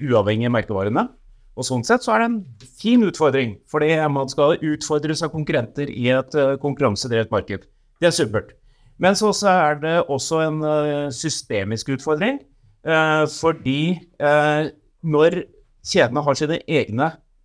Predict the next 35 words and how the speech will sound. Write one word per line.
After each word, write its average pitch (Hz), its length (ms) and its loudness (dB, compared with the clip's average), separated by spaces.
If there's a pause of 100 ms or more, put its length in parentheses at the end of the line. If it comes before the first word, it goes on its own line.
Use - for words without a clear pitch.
eh, 139 220 4
produkter 143 560 0 (500)
og 139 180 0
konkurrerer 143 400 0
direkte 139 380 -2
mot 131 260 -4 (320)
de 123 340 -2
som 117 260 2
de 120 260 -2 (100)
kjøper 107 360 -2
varer 101 360 2
fra, 220 260 2 (380)
så 190 220 2 (140)
blir 160 520 -2
leverandørene 151 680 0 (100)
bå-, 170 480 -2
det 156 140 2
blir 175 180 0
både 170 400 -2
kunde 139 380 -2
og 110 100 0
konkurrent 135 640 -2
i 135 80 -6
samme, 101 420 0 (160)
eh, 113 840 -4
i - 80 -8
samme, 117 640 0 (500)
eh, - 160 0
aktør. 123 380 0 (640)
Og 151 100 2
da 214 220 4
har 175 240 -4
vi 180 80 4
en 180 100 4
situasjon 185 520 -2